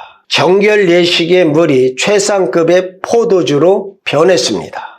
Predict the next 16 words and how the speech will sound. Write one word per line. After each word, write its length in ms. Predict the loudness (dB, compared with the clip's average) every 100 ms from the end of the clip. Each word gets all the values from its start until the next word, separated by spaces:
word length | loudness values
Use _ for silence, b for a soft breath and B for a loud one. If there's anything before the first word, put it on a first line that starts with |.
| _ -2
율법 540 | 0 0 0 0 2
아래서 480 | 2 2 2 0 -2
스스로 1080 | -4 -4 0 0 0 2 2 2 2 0 2
의로운 680 | 2 4 2 4 4 4 2
사람이 680 | 0 -2 0 0 0 0 0
되려고 760 | 0 0 0 0 0 -2 -8 _
자율적으로 1000 | -2 0 0 0 -2 0 0 2 2 0
자신의 580 | 0 -2 0 0 0 0
공로를 460 | 0 2 2 2
세워보려고 1300 | 0 0 2 2 2 2 2 2 0 2 0 -2 -6 -14 _
종교의 680 | -2 0 2 2 2 2 0
무거운 680 | -2 0 2 2 2 2 2
짐을 340 | 2 2 0
지고 300 | -2 -2 0
헐떡이던 960 | 0 -4 -2 -2 0 0 2 0 -2 0
유대인들이 1000 | 2 4 2 2 0 0 2 0 -4